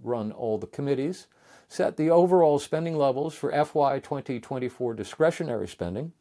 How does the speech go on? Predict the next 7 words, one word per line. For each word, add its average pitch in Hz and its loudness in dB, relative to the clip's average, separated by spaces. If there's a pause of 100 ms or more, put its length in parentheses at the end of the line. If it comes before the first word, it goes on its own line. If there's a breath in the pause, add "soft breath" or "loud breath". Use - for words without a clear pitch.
(360 soft breath)
at 147 0
one 175 2
point 165 2
five 147 2
nine 131 -6
trillion 147 2
dollars. 135 0